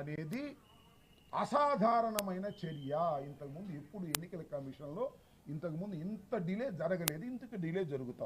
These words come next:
ఉంది. ఈ ఫిగర్స్ అన్నీ ఎందుకు తేడాలు వస్తున్నాయి? ఫైనల్ ఫిగర్కి, కౌంటింగ్ ఫిగర్కి ఎందుకు తేడా వచ్చింది? ఈ రోజున మళ్ళా ఫామ్ ట్వంటీ ప్రకటించేది దీనికి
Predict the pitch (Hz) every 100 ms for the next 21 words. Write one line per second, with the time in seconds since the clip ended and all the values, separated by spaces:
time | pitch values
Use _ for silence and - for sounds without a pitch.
0 | 107 95 107 107 - - - - - -
1 | 214 262 262 269 277 277 269 240 240 262
2 | 269 226 226 226 208 190 - 156 143 170
3 | 123 101 - - - - - - 220 285
4 | 285 226 254 254 240 269 202 226 254 269
5 | 214 226 220 220 190 220 185 190 180 165
6 | 147 139 123 151 147 90 - - - -
7 | - - - - 165 269 277 277 285 277
8 | 262 262 262 254 - - 170 247 277 277
9 | 262 262 - 254 247 254 262 254 226 226